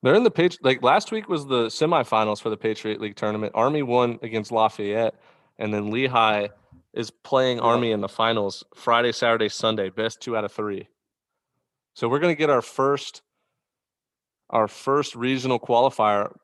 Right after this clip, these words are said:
Speaker 1: by at least Sunday between Army and Lehigh.
Speaker 2: Yep, and the swac.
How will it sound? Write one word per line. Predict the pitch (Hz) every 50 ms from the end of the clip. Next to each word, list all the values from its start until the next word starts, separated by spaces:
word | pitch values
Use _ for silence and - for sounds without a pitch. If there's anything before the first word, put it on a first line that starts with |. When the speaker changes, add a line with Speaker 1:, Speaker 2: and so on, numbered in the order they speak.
| _ _ _
Speaker 1:
by | _ - 110 107 104 101
at | 101 -
least | 110 113 135 143 - -
Sunday | 123 117 127 117 104 - - - _ _ _ _ _ _ _ _ _ _
between | 120 - - 123 113
Army | 110 110 110 110 113 110
and | 107 104 101
Lehigh. | 101 104 104 104 98 - - - _
Speaker 2:
Yep, | 131 131 131 131 135 - -
and | - 151 156 175 175 165
the |
swac. | 156 - - - 135 131 127 127 117 -